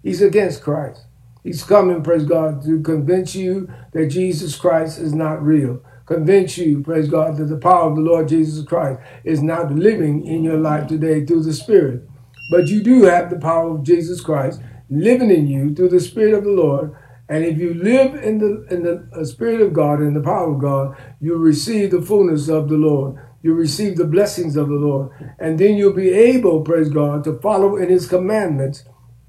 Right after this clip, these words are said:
easily, praise God, without any struggle or hardship.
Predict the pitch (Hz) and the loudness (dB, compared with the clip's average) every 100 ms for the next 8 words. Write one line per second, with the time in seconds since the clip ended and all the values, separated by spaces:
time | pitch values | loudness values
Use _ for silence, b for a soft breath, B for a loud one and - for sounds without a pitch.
0 | _ _ _ _ _ _ 214 254 254 180 | _ _ _ _ _ _ 6 8 8 4
1 | 135 120 147 b b b b - 160 147 | 2 0 -2 b b b b 0 2 4
2 | 160 156 151 165 165 143 175 170 156 - | 4 4 4 6 4 2 0 0 -2 0
3 | 185 156 143 147 143 135 147 135 - 139 | 2 2 0 0 -2 2 2 0 -2 -6
4 | 120 - | -6 -12